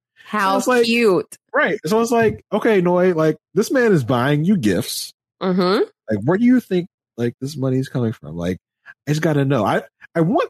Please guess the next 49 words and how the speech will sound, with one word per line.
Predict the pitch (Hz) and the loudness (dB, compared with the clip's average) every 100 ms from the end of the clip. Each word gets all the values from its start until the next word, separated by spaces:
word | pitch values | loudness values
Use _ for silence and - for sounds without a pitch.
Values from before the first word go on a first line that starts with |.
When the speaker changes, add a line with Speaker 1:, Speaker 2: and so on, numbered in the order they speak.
| - | -2
Speaker 2:
the | 185 | -2
episode | 147 151 - 139 127 | -2 -2 0 2 2
where | 107 113 | 2 2
we | 117 | 2
go | 123 113 | 2 2
over, | 113 101 95 90 - | 2 0 0 -2 -4
like, | 92 92 | -6 -6
finances | - 117 113 107 104 101 98 | -6 -4 -2 -2 -4 -6 -4
in | 107 98 | -4 -2
detail. | 95 95 71 - - _ - | -2 -2 -8 -12 -18 _ -8
Speaker 1:
Yes. | 185 214 226 208 175 170 165 165 - | -4 -2 0 0 0 -2 -4 -6 -2
Speaker 2:
Like, | 120 110 - | -2 -2 -6
you | 135 139 | -2 -2
know, | 117 | 0
'cause | 143 | 0
we | 156 | 2
have, | 165 160 | 2 0
like, | 131 117 | 0 0
Speaker 1:
Like | 95 | 0
Jose | 240 208 185 185 180 | 0 0 0 0 0
level. | 170 156 147 135 143 _ _ _ _ 123 | -2 -2 -4 -4 -8 _ _ _ _ -2
Speaker 2:
Right. | 147 120 101 - | 0 0 -2 -2
Like, | 123 | 0
he's | 123 131 | 0 0
got | 113 | 2
a | |
whiteboard. | 113 120 107 90 80 85 - - | 2 0 0 -2 -4 -6 -12 -8
Speaker 1:
Yeah. | 254 175 - | -4 -2 -2
<laughs> | - - - | -4 -6 -4
Speaker 2:
Uh, | 302 147 277 - | -2 0 -2 -2
because, | 202 190 233 233 | -2 0 0 2
you | |
know, | 240 | 2
we | 226 220 | 4 4
usually | 214 | 4
get | 214 196 | 2 2
that | 170 | 0
episode | 175 165 160 | 0 2 2
where, | 139 | 2
like, | 113 101 | 2 0
"Okay, | 120 110 | -2 0
well, | 98 92 | 0 -2
I | 90 123 | -2 -2
make | 151 135 | -2 0
this | 202 - | -2 0
much | 110 - | -4 -2
money | 95 92 | -2 -2
a | 90 | -2
year. | 87 85 90 120 | -2 -2 -2 -2